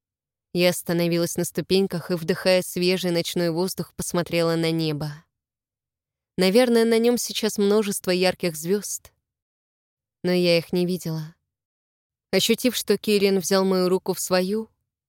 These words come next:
я опустила голову и посмотрела на него.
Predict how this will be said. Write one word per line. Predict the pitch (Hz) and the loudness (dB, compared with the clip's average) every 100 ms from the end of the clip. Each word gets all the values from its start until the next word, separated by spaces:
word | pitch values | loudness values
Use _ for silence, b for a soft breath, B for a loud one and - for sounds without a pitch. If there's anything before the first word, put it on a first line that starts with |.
| - | -2
я | 175 170 | 0 2
опустила | 170 - - 220 233 | -2 -4 0 2 2
голову | 185 190 180 180 | 0 -2 0 -2
и | |
посмотрела | - - 180 170 165 156 | -2 -2 -2 -2 -4 -4
на | 156 151 | -4 -4
него. | 156 151 156 | -4 -6 -10